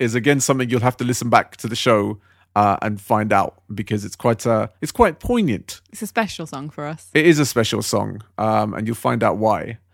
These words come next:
Speaker 1: if you listen back to the show. I'm gonna really promote the, the shit out of telling people to listen back to the show.
Speaker 2: Yeah, Tom Robinson Show from Saturday night, uh, on B B C Six Music.
Speaker 1: Yes, and it's, um, we come in two hours into the show.
Speaker 2: Yes,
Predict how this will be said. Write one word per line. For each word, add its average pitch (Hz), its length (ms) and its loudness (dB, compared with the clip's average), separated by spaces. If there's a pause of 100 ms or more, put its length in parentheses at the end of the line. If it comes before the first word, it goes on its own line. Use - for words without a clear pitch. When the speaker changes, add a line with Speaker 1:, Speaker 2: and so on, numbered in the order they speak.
(120)
Speaker 1:
if - 160 2
you 170 80 2
listen 165 240 0
back 156 140 -4
to - 80 -4
the 170 80 0
show. 185 260 -2
I'm 135 120 2
gonna 165 140 4
really 160 240 6
promote 139 400 2
the, 117 140 -2 (160)
the 117 160 -4
shit - 320 -2
out 110 180 0
of 113 80 -6
telling 117 220 -4
people 117 240 -6
to 113 60 -4
listen 117 280 -4
back - 160 -6
to - 60 -10
the 104 100 -6
show. 104 220 -4
Speaker 2:
Yeah, 226 360 0
Tom 247 220 -4
Robinson 208 340 -4
Show 175 360 -4
from 175 380 -4
Saturday 175 720 -6
night, 175 500 -8 (440)
uh, 185 360 0
on 202 220 -2
B 208 120 -6
B 196 40 -8
C 220 100 -10
Six - 220 -12
Music. 285 340 -6 (100)
Speaker 1:
Yes, 117 500 -2
and 113 260 2
it's, 95 340 -4
um, 110 280 2
we 139 120 4
come 143 300 2
in 123 260 2 (140)
two 151 240 0
hours 131 300 6
into 135 300 0
the 110 100 -2
show. 110 480 0
Speaker 2:
Yes, 175 320 -8